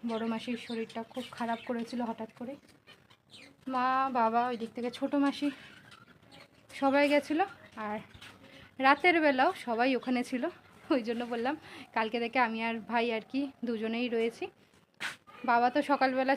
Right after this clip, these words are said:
চলে এসেছে, এসে কাজে চলে গেছে, অফিসে চলে গেছে। তবে মা এখনও আসেনি, মা হয়তো বিকেলে বা সন্ধ্যেবেলায় আসবে। বলেছিল সকাল সকালই চলে আসবে কালকে ফোন করে সন্ধ্যেবেলা, তবে দেখলাম আসেনি। বাবাই একা এসেছে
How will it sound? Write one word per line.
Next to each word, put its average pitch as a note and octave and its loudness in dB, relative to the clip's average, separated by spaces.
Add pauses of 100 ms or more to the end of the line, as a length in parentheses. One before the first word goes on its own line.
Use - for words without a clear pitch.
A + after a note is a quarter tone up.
চলে D4 4
এসেছে, B3+ -4 (100)
এসে B3 -4 (180)
কাজে A3 2
চলে A#3 -4
গেছে, A#3 -4
অফিসে G#3+ -8
চলে C#4 0
গেছে। C#4 -4 (1120)
তবে A#3 -2 (120)
মা A#3+ 8 (180)
এখনও D4+ 2 (100)
আসেনি, F#4+ -2 (2000)
মা D4 8 (120)
হয়তো B3+ 0 (100)
বিকেলে A3+ 0
বা A3+ -4 (100)
সন্ধ্যেবেলায় B3+ 0
আসবে। C#4 -2 (180)
বলেছিল A#3 -2 (140)
সকাল B3 -2
সকালই C#4 0
চলে C#4 2
আসবে C4+ -4
কালকে A3 -4
ফোন C4 -2 (100)
করে A#3+ -4 (120)
সন্ধ্যেবেলা, A3+ -4 (500)
তবে F#4 4
দেখলাম E4+ 8 (100)
আসেনি। E4 6 (180)
বাবাই A#3+ 4 (100)
একা B3+ -2
এসেছে C4+ -2